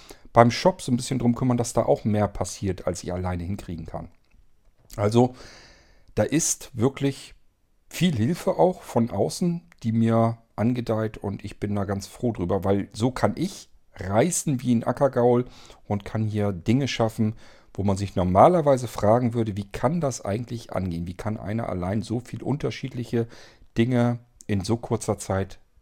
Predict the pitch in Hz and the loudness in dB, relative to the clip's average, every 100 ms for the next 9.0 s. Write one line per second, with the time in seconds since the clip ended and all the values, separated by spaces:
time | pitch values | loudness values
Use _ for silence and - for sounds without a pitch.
0 | _ - 101 95 - 80 - 85 - - | _ -8 -4 -4 -4 -10 -12 -14 -10 -4
1 | 120 120 - 104 107 - 90 90 - - | -2 -2 -4 -4 -4 -6 -6 -6 -8 -10
2 | - _ - - - - _ _ - - | -12 _ -20 -20 -20 -20 _ _ -20 -2
3 | 147 156 147 127 120 151 226 - - 508 | 0 2 0 4 6 6 2 -2 2 4
4 | 494 - - - - - - 508 571 - | 4 0 -12 -14 -14 -14 8 12 12 10
5 | 185 107 113 139 - - - - _ - | 10 10 10 8 -2 -6 -20 -20 _ 6
6 | 110 196 - - - 135 127 - - - | 6 6 0 -12 -4 -4 0 -2 -2 0
7 | 214 190 117 - - - 156 127 110 101 | 2 4 2 0 -4 2 4 4 0 -6
8 | 90 - 87 82 104 95 82 78 95 | -6 -6 -6 -4 -4 -4 -6 -8 -8